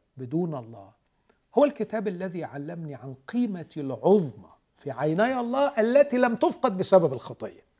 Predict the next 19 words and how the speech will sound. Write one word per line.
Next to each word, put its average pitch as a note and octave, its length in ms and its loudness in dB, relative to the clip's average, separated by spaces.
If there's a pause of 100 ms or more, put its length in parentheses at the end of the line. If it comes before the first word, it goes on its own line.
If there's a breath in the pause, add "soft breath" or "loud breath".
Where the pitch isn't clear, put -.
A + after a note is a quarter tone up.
(320)
وهنا C4 320 6
بقى C#4+ 160 6
الخط - 460 0
اللاهوتي G#3+ 560 2
اللي G3 140 -2
في F#3+ 160 2
غاية B3 360 4
الأهمية F#3 380 0
إن F3 100 -4
احنا E3 300 -8 (220 soft breath)
نميز F#3+ 520 4
ونحطه F#3+ 640 4 (360 loud breath)
قدامنا E3 420 4
علشان D3 400 -2
نبقى D3+ 240 -2
فاهمين D3 360 -8
كويس - 320 -10
قوي. G#2+ 200 -18 (600 soft breath)
الشرير D3 800 4